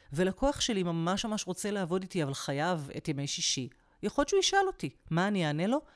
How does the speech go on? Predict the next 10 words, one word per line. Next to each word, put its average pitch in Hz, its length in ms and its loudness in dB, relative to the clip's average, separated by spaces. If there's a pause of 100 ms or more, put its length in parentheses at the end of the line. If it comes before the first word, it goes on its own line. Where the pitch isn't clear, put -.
(140)
זו 156 220 0
כבר 160 200 -4
החלטה 135 400 -6
שלי. 117 280 -6 (520)
על 156 120 0
זה 151 280 2
אני 269 100 2
מדברת, 202 420 -2
אגב, 190 240 -2
בהרחבה 170 640 -2